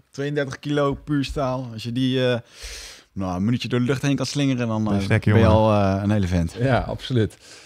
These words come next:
Speaker 3: Nee, maar ik zie dat dat gewoon veel beter werkt voor, eh, je body composition, maar ook voor hoe mensen zich daadwerkelijk voelen.
Speaker 2: Mhm.
Speaker 1: Mhm.
Speaker 3: En, eh,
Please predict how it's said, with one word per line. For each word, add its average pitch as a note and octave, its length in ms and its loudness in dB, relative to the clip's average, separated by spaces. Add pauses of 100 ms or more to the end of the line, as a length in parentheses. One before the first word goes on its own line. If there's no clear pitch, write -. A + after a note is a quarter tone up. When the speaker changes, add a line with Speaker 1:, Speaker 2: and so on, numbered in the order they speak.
(300)
Speaker 3:
Nee, G2+ 120 2
maar G#2+ 100 6
ik G#2+ 60 0
zie - 140 4
dat A#2 220 6
dat D3 180 4
gewoon A#2+ 220 4
veel C3+ 440 4
beter A#2+ 400 4
werkt A2+ 240 4
voor, G2+ 360 -2
eh, F#2 200 -2
je F#2 100 0
body A#2 320 4
composition, G#2 580 -2
maar G#2+ 180 0
ook C3+ 200 0
voor A2 200 -2
hoe G2+ 160 2
mensen A2 260 0
zich F#2+ 160 -2
daadwerkelijk F#2+ 520 0
voelen. G2 240 -2 (100)
Speaker 2:
Mhm. A#2 160 0
Speaker 1:
Mhm. E2+ 120 2 (420)
Speaker 3:
En, - 240 -4
eh, F2+ 260 -2